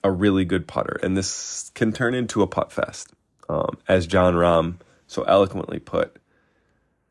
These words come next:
I think it was last year or two years ago during covid. Called it a putting contest. So those are probably my favorite from the low range.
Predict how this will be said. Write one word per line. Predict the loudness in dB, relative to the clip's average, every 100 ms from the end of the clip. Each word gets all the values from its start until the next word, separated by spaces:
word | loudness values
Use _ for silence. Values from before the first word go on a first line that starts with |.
| _ _ _ _ _ _ _ _ _ _ _ -6
I | -2
think | -2
it | -2
was | -4
last | -6 -6 -10
year | -12 -12 -8
or | -8
two | -6 -4
years | -4 -4
ago | -4 -4
during | -4 -6 -6
covid. | -6 -6 -8 -14 -20 _ _ _ _ _ _ _ _ _ _ _ _ _ _ _ -8
Called | -2 0
it | -2
a |
putting | -6 -6 -8 -10
contest. | -12 -14 -18 -20 -20 _ _ _ _ _ _ _ _ _ -20 _ _ _ -10
So | 0
those | 2 2
are |
probably | 4 4
my | 4 0
favorite | 0 -2 -4
from | -8 -10
the | -8
low | -2 2 4
range. | 4 4 2 0 -4